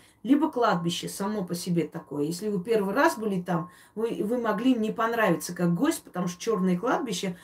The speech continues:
ну, черные, что значит черные? Другие-то не белого цвета, так условно, э, обозначать. Например, в Южном Бутово, где я жила и работала на этом кладбище, есть,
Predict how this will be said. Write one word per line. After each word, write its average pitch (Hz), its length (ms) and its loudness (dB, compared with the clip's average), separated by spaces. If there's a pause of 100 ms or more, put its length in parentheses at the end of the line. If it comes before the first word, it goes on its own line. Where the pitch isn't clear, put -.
(180)
ну, 254 140 0
черные, 208 500 4
что 226 220 -4
значит 180 320 0
черные? 175 380 2
Другие-то 180 460 -2
не 180 120 6
белого 240 420 2
цвета, 165 340 -4
так 214 240 -8
условно, 170 600 -2 (460)
э, 165 160 0
обозначать. 175 680 2
Например, 220 480 0
в 196 40 0
Южном 220 360 -2
Бутово, 254 340 0
где 180 200 2
я 175 360 2 (300)
жила 214 380 4
и 190 60 4
работала 185 540 2
на 180 140 4
этом 180 240 0
кладбище, 220 440 -2
есть, 247 320 -4